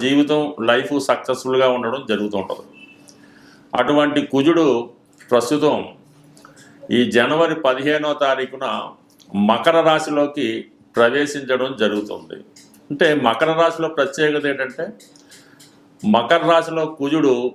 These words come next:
చాలా బలంగా, అంటే ఉచ్చ స్థితిలో ఉండడం జరుగుతూ ఉంటుంది. ఈ ఉచ్చ స్థితిలో ఉన్నప్పుడు కుజుడు అత్యంత బలవంతుడై ఉంటాడనమాట. ఇది ఎప్పటి వరకు? ఫిబ్రవరి ఇరవై మూడో తారీఖు వరకు అదే రాశిలో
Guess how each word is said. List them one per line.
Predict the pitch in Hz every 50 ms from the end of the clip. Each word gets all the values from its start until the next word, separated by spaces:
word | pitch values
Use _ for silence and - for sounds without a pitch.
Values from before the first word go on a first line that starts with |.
| - _ _ _ _ _ _ _ _ - -
చాలా | 123 131 135 139 139 131 117 107 92 90 82 - - _ _ _ - 107 104
బలంగా, | 113 131 139 147 147 151 143 135
అంటే | 123 - 175 170 156 143
ఉచ్చ | 147 - 190 175 180
స్థితిలో | - 170 156 143 160 160 151
ఉండడం | 143 127 139 143 139 135 113
జరుగుతూ | 113 113 113 104 110 107 98
ఉంటుంది. | 98 - 98 - - - _ _ _ _ _ _ _ _ - - - _ _ _ - 120
ఈ | 131 127
ఉచ్చ | 131 131 131 - 185 185
స్థితిలో | 180 185 170 170 165 170 165 165 160
ఉన్నప్పుడు | 156 156 156 151 151 151 147 139 131 131 -
కుజుడు | - 135 135 165 160 151
అత్యంత | 135 - - - 160 165 160 165 156 139
బలవంతుడై | 139 135 135 135 131 131 127 131 135 139 127
ఉంటాడనమాట. | 107 104 - 104 - - - - - - - - _ _ _ _ _ _ _ _ _ _ _ - - _ _ _ - 135
ఇది | 143 143 139 131
ఎప్పటి | 127 - - 165 170 175
వరకు? | 170 165 165 165 165 160 160 156 156 147 -
ఫిబ్రవరి | - 135 131 131 - 165 165 175 175 170 160 151 - 104 123 127
ఇరవై | 127 143 151 156 160 151
మూడో | 147 143 143 147 151 147 -
తారీఖు | 147 139 139 135 139 127 135 127
వరకు | 127 131 127 - 143 123 120 120 - - _ _ _ _ _ - 113
అదే | 120 139 156 165 160 156
రాశిలో | 151 147 147 - 147 143 143